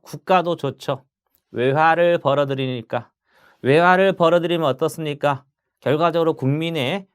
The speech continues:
후생 수준을 높일 수 있어요. 그러면 결과적으로 국민 경제의 발전에 이바지할 수 있겠죠. 그래서 누가? 국가가 해준다라는 것입니다. 자, 요게 무역 관리예요.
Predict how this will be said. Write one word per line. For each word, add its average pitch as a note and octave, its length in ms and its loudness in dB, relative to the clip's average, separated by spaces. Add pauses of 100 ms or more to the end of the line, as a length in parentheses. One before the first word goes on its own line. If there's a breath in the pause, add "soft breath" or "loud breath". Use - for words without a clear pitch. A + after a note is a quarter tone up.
후생 F#3+ 480 -6
수준을 F3 640 -6
높일 C3+ 400 -4
수 - 160 -8
있어요. C3+ 440 -2 (520)
그러면 G#3 560 -2
결과적으로 E3 640 -2
국민 E3 380 -6
경제의 D#3+ 380 -4
발전에 C3+ 840 -6
이바지할 C3+ 580 -4
수 - 140 -14
있겠죠. A2+ 520 -10 (300 soft breath)
그래서 G3+ 800 4
누가? F3 680 0 (240)
국가가 F#3+ 760 0
해준다라는 D#3+ 720 -4
것입니다. B2 520 -6 (240)
자, C3 180 -2
요게 D#3 360 0
무역 D3 340 -4
관리예요. B2 600 -2